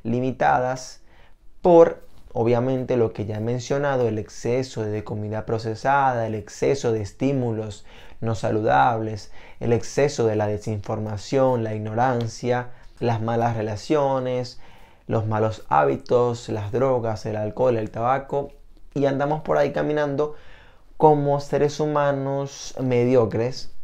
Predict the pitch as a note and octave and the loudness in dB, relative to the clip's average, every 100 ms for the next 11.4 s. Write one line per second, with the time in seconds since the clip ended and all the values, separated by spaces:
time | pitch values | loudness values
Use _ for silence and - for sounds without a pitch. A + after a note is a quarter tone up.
0 | - - C3 B2+ B2 A#2 A2+ A#2 A#2 A#2+ | -2 2 2 2 -2 -2 -2 -2 -2 -4
1 | A#2 - A2+ A#2 A2 A#2 A2+ A#2 B2 B2 | -4 -6 -4 -4 -2 0 0 2 4 2
2 | A#2 - - - - - C3 D3+ D#3+ D#3 | 0 -10 -16 -18 -20 -8 -2 2 2 2
3 | D3+ D#3 D#3 D3 D3+ D3+ D3+ D3 D3 D3+ | 0 0 0 0 0 0 0 -2 0 0
4 | D3+ - - - - - - C3+ C3+ C3 | 0 -6 -18 -18 -18 -10 0 2 4 2
5 | B2 A#2+ - D3 B2+ B2+ C#3 - - - | 2 -2 2 2 2 -2 -4 -10 -14 -10
6 | - C#3+ C#3+ C#3 A#2+ A#2 B2 C3+ C3+ A#2 | -2 2 2 2 2 2 2 -2 -2 0
7 | A#2 A#2 B2 B2 - C3 B2+ A#2 A#2+ A#2+ | 2 2 -2 -4 0 4 6 4 0 -2
8 | - C3 A#2+ B2 B2 A#2+ A#2 C#3 C#3 B2+ | -4 -2 0 -2 -4 -6 -2 2 4 4
9 | B2+ - - - - A#2 A2 - A2 A2 | 0 -4 -20 -20 -6 -4 -4 -4 -6 -4
10 | A2 A2+ A2 A2 A2 - A#2+ - A2 A2+ | -4 -2 -2 -2 -4 0 -2 0 -4 -2
11 | A2 A2 B2+ | -2 -4 -8